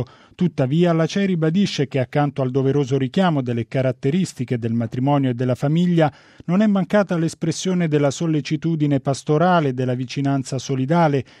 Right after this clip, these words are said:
nei confronti di quanti si trovano in situazioni difficili e in particolare per le famiglie travagliate o divise. Ecco le parole di Monsignor Betori in una risposta ad un giornalista.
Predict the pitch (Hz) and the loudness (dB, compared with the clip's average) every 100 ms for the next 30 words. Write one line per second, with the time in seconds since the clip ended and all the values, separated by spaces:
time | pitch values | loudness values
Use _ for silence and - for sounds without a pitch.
0 | - 170 170 185 196 208 202 185 160 180 | -8 -2 0 0 2 0 2 0 0 0
1 | 180 175 175 170 160 175 160 156 151 139 | 0 0 -2 -2 0 2 2 0 -2 -4
2 | 156 156 147 170 156 139 127 190 175 - | -4 -4 -2 0 0 0 -2 -2 0 0
3 | 135 127 - - - 185 175 160 160 143 | 0 -2 -4 -8 0 0 2 0 0 0
4 | 147 175 175 160 175 185 190 180 127 120 | 2 2 0 -2 -2 -2 0 0 0 0
5 | 123 143 135 135 160 165 156 170 160 151 | 0 0 0 2 2 0 -2 -2 -2 -2
6 | 110 104 113 104 _ _ - 175 160 151 | -2 -4 -8 -8 _ _ -4 -2 0 0
7 | 139 147 160 143 135 143 135 160 160 160 | 0 0 0 0 0 -2 -2 -2 0 0
8 | 185 165 117 110 117 127 135 135 147 - | -2 -2 -4 -4 -4 -2 0 0 -2 -4
9 | 120 107 131 131 135 135 147 139 104 - | -8 -4 -4 -2 -2 0 0 0 -4 -8
10 | 104 | -12